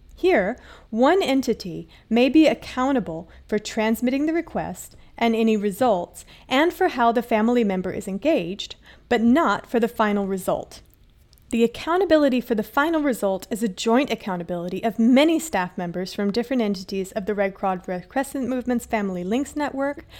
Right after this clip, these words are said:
I C R C delegations, and national societies. Number four, true application of accountability to affected people and inclusive programming approaches requires us to take a critical look at the composition of the community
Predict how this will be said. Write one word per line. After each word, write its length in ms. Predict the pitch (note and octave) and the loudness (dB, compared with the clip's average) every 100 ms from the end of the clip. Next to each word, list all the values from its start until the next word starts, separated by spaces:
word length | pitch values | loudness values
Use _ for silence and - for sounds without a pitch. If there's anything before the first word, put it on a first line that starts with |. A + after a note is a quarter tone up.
| - - | -20 -2
I 200 | B3 C4 | 2 4
C 180 | C4 D4+ | 4 2
R 80 | D4 | 2
C 160 | D4 | 2
delegations, 720 | A#3 A3 G#3+ G#3 G3+ - G3+ G3 - - - | 0 0 0 -4 -4 -4 -6 -6 -12 -20 -6
and 280 | A3 A3+ G#3 | 0 0 0
national 420 | G3+ F#3 - G3 | -2 -4 -6 -8
societies. 840 | - F#3 E3+ E3 D#3 B2+ - - - - - - - _ - _ _ _ _ _ _ - _ - | -10 -12 -10 -12 -14 -18 -18 -18 -20 -20 -20 -20 -20 _ -20 _ _ _ _ _ _ -20 _ 0
Number 260 | B3+ C#4+ | 2 4
four, 420 | D4+ - G3 D#3+ - _ - - _ - | 0 -2 -6 -6 -14 _ -20 -20 _ -14
true 320 | - D#4 F4+ F4+ | 0 2 2 2
application 680 | D4 F#4 F#4 A3 G#3 A3 G#3 | -2 -2 -2 -2 -2 -4 -4
of 120 | G3 | -6
accountability 640 | G#3+ A3 A#3 A#3+ A#3 A#3 A#3 | -6 -2 0 0 0 0 -2
to 180 | - | -2
affected 440 | G#3+ G#3+ G#3+ C4+ A#3+ | -2 -2 -2 -4 -6
people 400 | G#3+ F#3+ F3+ F3 | -6 -6 -8 -4
and 200 | A3+ B3 | 0 2
inclusive 560 | B3 - D4 D4 D4+ - | 2 0 -2 0 -2 -2
programming 580 | B3+ A#3 G3 F3 E3+ | -2 0 0 -4 -6
approaches 560 | F3 - F3+ - F#3 - | -10 -6 -8 -6 -8 -4
requires 680 | G#3+ - A#3 A3 B3 D4 C#4+ | -6 -4 0 2 2 2 0
us 260 | A3 G#3+ - - - - | -2 -2 -6 -18 -16 -6
to 100 | B3 | -4
take 260 | B3 A3 | -2 -2
a 60 | A3 | -4
critical 580 | - - E4+ F#4+ F#4 E4 | -8 -2 0 2 2 2
look 320 | A#3 G3 - | 2 -2 -4
at 80 | G#3+ | -8
the 60 | - | -8
composition 720 | - A#3 A#3 C#4+ B3+ B3+ C#4 | -6 -4 0 0 -2 -4 -2
of 100 | B3 | -2
the 60 | A3+ | -4
community 800 | - A#3 C#4 D4+ G#3+ - F3+ | -2 0 2 2 0 -2 -6